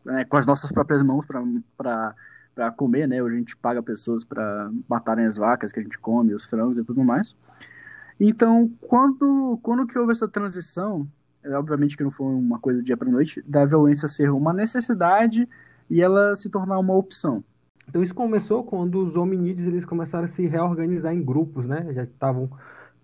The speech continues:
Speaker 2: começando essa questão da plantação, de formação de aldeias, né? Então eles começaram a se tornar mais altruístas. Então, ah, se eu tenho mais vantagem com o meu grupo, eu ajudo mais meu grupo.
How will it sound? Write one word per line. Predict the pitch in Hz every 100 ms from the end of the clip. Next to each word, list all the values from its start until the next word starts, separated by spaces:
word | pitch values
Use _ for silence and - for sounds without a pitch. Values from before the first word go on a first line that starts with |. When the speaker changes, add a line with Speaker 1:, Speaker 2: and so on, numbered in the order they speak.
| _ -
Speaker 2:
começando | 131 131 - 156 196 226 214
essa | 185 180 156
questão | 160 147
da | 156
plantação, | 147 147 143 131 - 147 160 170 156 151
de | 139
formação | 131 139 131 131 135 135 131 127
de | 123 120 127
aldeias, | 117 110 117 151 160 143 127 120
né? | 123 147 - _ _ _ _ _
Então | 170
eles | 180
começaram | 196 180 180 170
a |
se | 175
tornar | - 175 170 170
mais | 170 190
altruístas. | 185 220 220 240 220 214 - 117 - - _ _ _ _ _ _ _ _ _
Então, | - 139
ah, | 131 117 - _ _
se | - -
eu | 143
tenho | 143 143
mais | 160 160
vantagem | 160 160 160 190 220 214 214 226
com | 220 - 190
o |
meu | 190 208
grupo, | 175 175 143 117 - - - _
eu | 123 123
ajudo | 120 120 180 240 226 208
mais | 202 220
meu | 220 226
grupo. | 190 180 208 160 - -